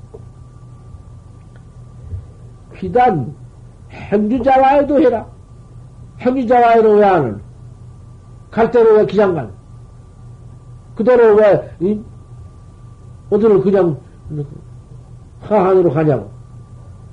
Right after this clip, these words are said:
허양을 하냐고 말. 아, 갈 때 왜 못이요? 먹고. 걸음걸음이 먹고.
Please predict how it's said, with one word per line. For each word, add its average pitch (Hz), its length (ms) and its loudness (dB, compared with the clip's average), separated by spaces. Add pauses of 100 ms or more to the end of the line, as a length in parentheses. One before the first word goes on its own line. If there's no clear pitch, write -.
(120)
허양을 208 420 2
하냐고 151 260 0
말. 104 100 -18 (840)
아, 339 140 -4
갈 226 220 -2
때 226 100 0
왜 214 160 2
못이요? 185 320 -2 (1600)
먹고. - 360 -10 (960)
걸음걸음이 202 800 -10
먹고. 170 480 -12